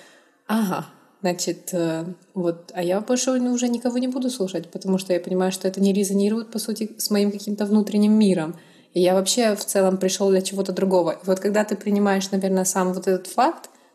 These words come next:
и признаешься в себе, что действительно ты для другого, то, наверное, мир действительно создает какие-то полные условия для того, чтобы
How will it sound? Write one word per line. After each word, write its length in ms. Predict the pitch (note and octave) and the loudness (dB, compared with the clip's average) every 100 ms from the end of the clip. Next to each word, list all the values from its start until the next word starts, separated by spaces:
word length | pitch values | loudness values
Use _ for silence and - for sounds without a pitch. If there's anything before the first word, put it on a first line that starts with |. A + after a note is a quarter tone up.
| _ _ | _ _
и 80 | G#3 | -8
признаешься 580 | G3 G3 G3 F#3+ F#3+ G3 | 0 2 4 4 2 0
в 40 | G3 | -2
себе, 260 | F#3 F3+ | 0 0
что 160 | F3+ F#3+ | 0 -2
действительно 560 | F#3+ - G3+ F#3+ F3+ | -4 -2 -4 -2 -2
ты 140 | F3 F#3 | 0 0
для 160 | F#3 | 0
другого, 640 | F3 F#3 F#3 C4+ D4 A3 - - - - _ - | 2 -2 2 2 2 -2 -6 -20 -20 -20 _ 0
то, 200 | F#3 F3+ | 2 4
наверное, 400 | F#3+ A3 B3+ A3+ | 2 2 2 4
мир 260 | G#3 A3 A3 | 4 4 2
действительно 580 | G3+ - G#3+ G#3+ G#3+ G3 | 0 0 -2 0 2 2
создает 500 | G3 F3+ F#3 G3 G3 | 2 2 4 2 0
какие-то 420 | F#3+ F#3+ F3 F3 | -6 -2 -2 -2
полные 420 | E3+ G3+ G3+ F#3 | 0 2 4 2
условия 460 | F3 - F#3+ G3+ G3 | 2 2 0 2 -2
для 140 | F#3 | -2
того, 260 | F3 F3 F#3 | -4 0 0
чтобы 460 | F#3+ F#3 F3 E3+ | 0 -2 2 0